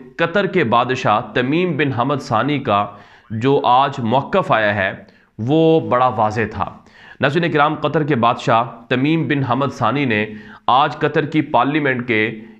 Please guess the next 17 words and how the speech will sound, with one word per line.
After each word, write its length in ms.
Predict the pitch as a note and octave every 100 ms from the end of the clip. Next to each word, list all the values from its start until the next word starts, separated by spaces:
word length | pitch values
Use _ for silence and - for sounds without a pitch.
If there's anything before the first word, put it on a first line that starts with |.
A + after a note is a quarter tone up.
| -
इफ्तिताही 520 | C#3 - C3 B2+ D3+
इजलास 480 | D#3+ B2+ A#2 B2 C3+
से 440 | - G2 D#2+ - - -
खिताब 420 | C3+ C#3+ D#3+ -
करते 240 | - - D3+
हुए 240 | C3+ D#3
जो 140 | B2+ C3
कुछ 200 | D3 -
कहा 320 | A2+ A#2+ C3+
है, 320 | A2 G2+ G#2+
वो 140 | A2+ D3
मैं 100 | D3+
आपके 240 | C#3+ D3
सामने 260 | C#3 A#2+ B2+
रखने 220 | A#2 A#2+
लगा 180 | G#2 A2
हूँ। 320 | A2 F2 -